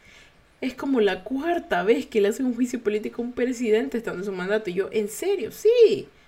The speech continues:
Pero yo decía, "Pero este aquí no ha hecho nada". "No, es que todo se repite", me dijo.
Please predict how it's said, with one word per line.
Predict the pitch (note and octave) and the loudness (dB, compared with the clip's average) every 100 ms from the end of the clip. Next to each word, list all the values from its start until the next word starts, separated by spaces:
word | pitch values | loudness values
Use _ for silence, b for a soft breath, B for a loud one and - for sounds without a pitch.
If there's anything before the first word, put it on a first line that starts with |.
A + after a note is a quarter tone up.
| b b b b b b b | b b b b b b b
Pero | A#3 | 2
yo | B3 | 2
decía, | B3+ B3 C#4 | 0 -2 -4
"Pero | C4+ C4+ | -4 -6
este | D4 - | -4 -2
aquí | C#4 C#4 | -2 -4
no | C#4+ | -8
ha | C#4 | -8
hecho | C#4 C#4 | -8 -10
nada". | D4 C#4+ | -8 -6
"No, | A#3 B3+ D4+ A#3 | -4 -6 -2 -2
es | A#3+ | -2
que | - D#4 C4 - _ _ _ _ _ _ - | -6 -8 -10 -12 _ _ _ _ _ _ -6
todo | D4 D4+ C4 | -4 -4 -4
se | A#3 | -2
repite", | A3 G#3 D4+ D4+ - - - _ _ _ _ | -2 -2 -2 -4 -6 -14 -16 _ _ _ _
me | F#3+ G3+ | -2 0
dijo. | G3 F3 D#3 | 0 -4 -12